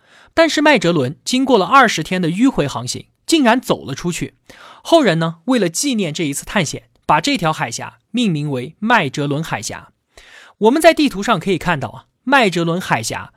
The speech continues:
已经是位于美洲大陆的最南端了。穿越海峡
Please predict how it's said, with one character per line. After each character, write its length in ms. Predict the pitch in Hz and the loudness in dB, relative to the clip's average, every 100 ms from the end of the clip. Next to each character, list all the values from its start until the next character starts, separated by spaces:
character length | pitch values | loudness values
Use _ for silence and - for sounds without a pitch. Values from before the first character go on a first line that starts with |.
| _ - | _ -2
已 200 | 196 190 | 0 0
经 180 | 285 | 0
是 140 | 285 254 | 0 0
位 300 | 233 285 190 | 2 2 0
于 200 | 139 143 | -4 -2
美 300 | 165 139 127 | -2 -2 -4
洲 220 | 185 208 | -4 -2
大 280 | 214 233 151 | 2 4 4
陆 200 | 165 131 | 0 -4
的 200 | - - _ | -8 -18 _
最 300 | - 269 202 | -4 0 0
南 240 | 127 113 120 | -2 -6 -6
端 200 | 123 120 | -8 -8
了。 160 | - _ _ _ _ _ _ _ | -14 _ _ _ _ _ _ _
穿 240 | - 311 339 | 0 2 4
越 120 | 302 | 4
海 160 | 175 135 | 2 -2
峡 320 | 135 135 | -6 -10